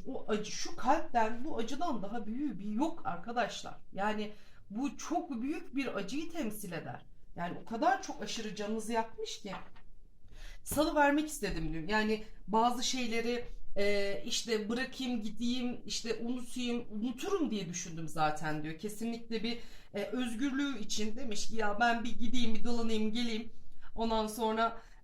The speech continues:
e, bir kafama göre karar ver." Ya kendisi zaten bitirmek istemiş, siz değil. Kesinlikle. "Şimdi de," diyor, "gündeminde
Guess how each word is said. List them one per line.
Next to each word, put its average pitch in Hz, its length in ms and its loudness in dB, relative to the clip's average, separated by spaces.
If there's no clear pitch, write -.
e, 196 920 -2
bir - 160 -4
kafama 262 360 0
göre 240 420 0
karar 240 400 4
ver." 214 260 0
Ya 190 180 -2
kendisi 240 460 -4
zaten 240 420 0
bitirmek 165 360 -6
istemiş, 170 300 -8
siz 190 280 -6
değil. 202 280 -4
Kesinlikle. 208 760 -8
"Şimdi 294 460 -4
de," 190 160 -6
diyor, 175 140 -6
"gündeminde 196 640 -6